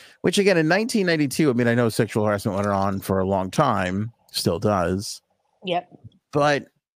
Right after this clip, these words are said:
Speaker 1: I didn't think it was, I didn't think it was mainstream media topic in nineteen ninety-two.
Speaker 2: Yeah.
Speaker 1: Granted, we were ten at the time,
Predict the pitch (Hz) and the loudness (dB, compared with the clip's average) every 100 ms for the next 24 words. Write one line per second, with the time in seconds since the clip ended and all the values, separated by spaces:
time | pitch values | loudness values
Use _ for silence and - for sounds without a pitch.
0 | _ _ _ _ _ - 139 175 185 147 | _ _ _ _ _ -2 2 2 2 0
1 | 165 151 143 117 127 127 123 120 - - | 0 2 0 2 2 2 2 -2 -4 -4
2 | 107 143 170 220 175 175 151 143 127 131 | 0 2 2 0 0 0 2 2 2 0
3 | 127 135 151 151 - - 127 131 131 127 | 0 0 0 -2 -4 -4 0 2 2 0
4 | 117 104 98 113 127 120 107 107 104 104 | 0 -2 -2 0 2 0 0 2 0 -2
5 | 101 - 123 131 104 92 - - 104 95 | -6 -2 -2 0 -2 -6 -12 -6 -4 -2
6 | 95 - 95 92 90 78 - 80 67 - | -4 -4 -4 -4 -6 -8 -10 -10 -10 -18
7 | _ _ _ _ _ _ - 185 175 135 | _ _ _ _ _ _ -16 -4 -2 -2
8 | 139 156 _ _ _ _ _ - 117 120 | -8 -14 _ _ _ _ _ -2 0 0
9 | 110 107 104 101 - 139 120 80 85 - | 0 0 -2 -4 -2 -2 -2 -4 -8 -8
10 | - 92 | -6 -8